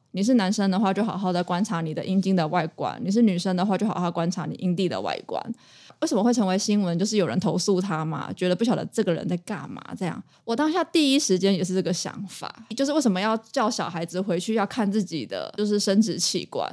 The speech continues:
可是是到了后来，就是可能我朋友他们在看绘本，然后跟我说，“哦，现在的绘本都是这样子。”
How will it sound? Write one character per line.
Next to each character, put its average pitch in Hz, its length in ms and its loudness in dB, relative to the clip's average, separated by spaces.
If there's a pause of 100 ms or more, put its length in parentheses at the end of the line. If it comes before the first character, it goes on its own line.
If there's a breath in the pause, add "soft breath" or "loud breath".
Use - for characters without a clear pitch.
(120)
可 - 100 0
是 320 220 4
是 311 140 -2
到 277 240 2
了 214 280 0 (100)
后 254 340 2
来， 143 240 -6
就 226 100 -4
是 240 100 0
可 233 160 -2
能 185 160 -2
我 175 80 0
朋 196 240 -4
友 190 140 -2
他 202 100 -2
们 202 140 0
在 190 100 -2
看 196 300 0
绘 202 240 0
本， 135 240 -8
然 - 80 -4
后 202 160 0
跟 196 180 -2
我 175 180 -2
说 170 280 -2
，“哦， 175 80 -2
现 196 160 -2
在 196 100 2
的 160 80 0
绘 175 200 0
本 - 240 -8
都 170 120 -2
是 175 140 -4
这 180 140 -4
样 170 240 -4
子。” - 220 -10